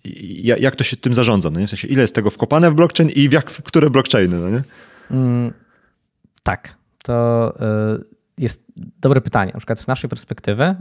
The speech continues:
Speaker 2: e, większość naszej pracy, mimo wszystko, jest po stronie nieblockchainowej. To znaczy, em, zajmujemy się właśnie, e,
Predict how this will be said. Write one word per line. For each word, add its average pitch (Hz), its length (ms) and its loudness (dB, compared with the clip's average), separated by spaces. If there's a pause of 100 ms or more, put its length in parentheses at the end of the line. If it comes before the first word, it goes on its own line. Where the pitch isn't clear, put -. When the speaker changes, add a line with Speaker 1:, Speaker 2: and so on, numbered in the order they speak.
(160)
Speaker 2:
e, 107 640 0 (140)
większość 120 380 -4
naszej 117 200 -4
pracy, 151 400 0 (140)
mimo 123 200 0
wszystko, - 460 -2 (200)
jest 120 260 -2
po 131 80 -2
stronie 131 260 -2
nieblockchainowej. 113 680 -2 (480)
To - 120 -8
znaczy, 101 340 -4
em, 101 840 -2 (380)
zajmujemy 110 520 2
się 107 180 -4
właśnie, 101 460 -4
e, - 600 -8